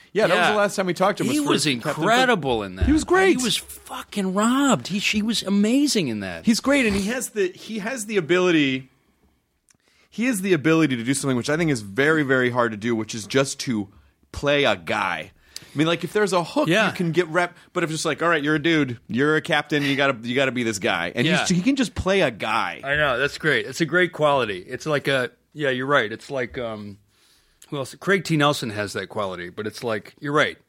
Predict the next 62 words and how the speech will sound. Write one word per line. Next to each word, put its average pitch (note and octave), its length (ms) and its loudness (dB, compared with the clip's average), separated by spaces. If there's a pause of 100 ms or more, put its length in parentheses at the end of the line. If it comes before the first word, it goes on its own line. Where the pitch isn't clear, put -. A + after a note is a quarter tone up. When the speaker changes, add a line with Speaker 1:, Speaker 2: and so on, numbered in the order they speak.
(680)
Speaker 2:
A-, C3 220 -10
and A#2+ 120 -6
Keaton D#3 260 0
has A2+ 280 0
it G2 120 -8
too, B2 160 -2
but A2 100 -2
it's - 140 -6
like, A2 320 -2
it's, C3 240 -6
you, D3+ 260 -4
all D#3 140 0
of D3+ 60 -2
a C3+ 40 -2
sudden C#3 240 -2
you A#2+ 100 -2
just, A#2+ 300 -6 (320)
you D3+ 180 -4
are C#3 280 4
that G#2 220 2
guy. F#2+ 280 -2
Speaker 1:
But A3+ 140 0
you F4+ 220 2
have F#3 200 2
that D3 220 0
too, F4 240 0
though. G#2+ 320 -2 (340)
You, A3 140 0
Speaker 2:
I, A3 40 0
Speaker 1:
you A3+ 80 0
Speaker 2:
sometimes G3+ 440 0
I F3 100 2
feel D3+ 320 -2
I A#2+ 80 2
can A2 220 -6
do F#2+ 160 -4
that. A2 200 -2
Maybe A2+ 340 -4
Speaker 1:
You F#3 200 -2
do F#4 160 0
Speaker 2:
Yeah. C#4 60 2
Speaker 1:
have F3 120 0
that. C3+ 220 2
Just G#3+ 220 -2
like A3 160 2 (260)
there, G#3 140 2
you, G#3 320 -2
you G3+ 160 0
can A#3+ 160 -2
just G#3+ 240 -2
like, F#3+ 280 2
like G3 380 -2
an A3+ 80 2
Iron C4 240 4
Man, G#2+ 340 2 (200)
Iron G3+ 160 4
Man F#3+ 100 4
two. D#3 100 0
Speaker 2:
Yeah. A2+ 240 2
Speaker 1:
Like C3+ 220 2
you, F3 140 -2
you. G3 300 -2